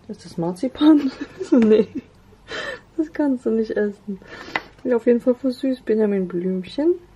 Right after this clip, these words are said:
Ein Hörspiel. Das geht zweiundvierzig Minuten. Und dann, ich bin ja von dem hier total begeistert. Leo Lausemaus, so süß.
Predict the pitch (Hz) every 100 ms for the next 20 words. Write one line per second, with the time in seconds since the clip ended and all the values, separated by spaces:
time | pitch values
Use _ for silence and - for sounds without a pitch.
0 | - - - - - - 185 180 185 196
1 | - - 269 311 - - - - - -
2 | - - - - - - - - - 185
3 | 196 208 - _ - - - - - -
4 | 190 185 196 185 - - 180 196 214 247
5 | - - - - - - - - - _
6 | 185 180 190 196 214 226 - - - -
7 | 190 - 190 190 185 185 190 - 190 185
8 | 196 196 196 208 202 196 208 202 247 277
9 | 285 311 311 302 311 302 285 285 285 -
10 | 277 247 240